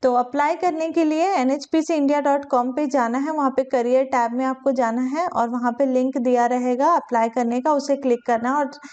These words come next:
जैसे जैसे फॉर्म आगे बढ़ेगा वैसे आपको फिल करना है। तो date of opening of online portal क्या है, फिफ्थ जनवरी को ओपन होगा सुबह दस बजे और लास्ट डेट जो है इसका ट्वेंटी फिफ्थ जनवरी है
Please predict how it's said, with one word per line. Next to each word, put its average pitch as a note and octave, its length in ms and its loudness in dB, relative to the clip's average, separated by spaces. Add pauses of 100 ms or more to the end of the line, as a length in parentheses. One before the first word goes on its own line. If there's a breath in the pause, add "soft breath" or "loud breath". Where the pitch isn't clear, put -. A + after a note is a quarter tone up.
(200 loud breath)
जैसे B3+ 240 0
जैसे D4+ 240 0
फॉर्म C4+ 300 0
आगे B3 220 2
बढ़ेगा B3+ 400 2
वैसे D4 280 0
आपको B3+ 320 -2
फिल C#4 160 2
करना A#3 340 -2
है। A3+ 120 0
तो A#3 140 0
date C#4 280 0
of D#4+ 180 0
opening C4 420 0
of C#4+ 160 -2
online B3 420 0
portal C4 340 0
क्या C#4+ 120 0
है, D4 80 -2
फिफ्थ C4+ 320 -2
जनवरी B3 440 -2
को B3+ 140 0
ओपन B3 260 -2
होगा B3+ 320 0 (460 loud breath)
सुबह C4 220 2 (120)
दस A#3 200 -2
बजे B3+ 240 0
और C#4+ 140 2
लास्ट A#3 340 -2
डेट C#4+ 200 -2
जो C#4+ 100 0
है C4+ 140 2
इसका C4 280 -2
ट्वेंटी C4+ 340 0
फिफ्थ C4+ 260 -2
जनवरी B3 460 0
है C#4 140 2